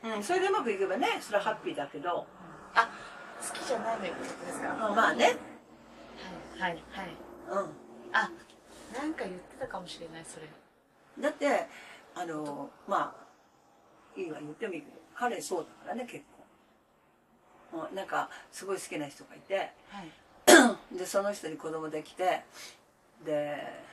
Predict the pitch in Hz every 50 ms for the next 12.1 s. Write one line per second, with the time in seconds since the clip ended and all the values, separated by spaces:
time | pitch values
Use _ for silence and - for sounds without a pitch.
0 | - - - - 180 165 - - 196 - - 196 - 151 147 - - 143 135 139
1 | 143 - - - 165 175 165 151 - - - - - - - - - _ _ _
2 | - - - - - 147 143 139 143 143 - - - - - - - - - -
3 | - - - - - - - - - - - - - - - - - - 190 196
4 | 208 - - - 160 143 139 - - - - - - - - - - - - -
5 | - - 170 170 185 208 208 - - - - - - 139 139 139 135 - - -
6 | - - - - - - - - - - - - - - - - - - - -
7 | 151 151 151 147 143 139 139 139 - - - - - - - 190 - 175 165 147
8 | 135 147 147 143 139 143 139 143 139 139 - 151 151 143 143 - 139 135 - -
9 | - - - - - - - - - - - - - - - - - 143 139 139
10 | 156 - - - - - - - - - 147 180 202 196 196 - - 190 156 143
11 | 139 135 127 123 131 127 127 131 127 - - 117 - - - - 123 - - 120
12 | - -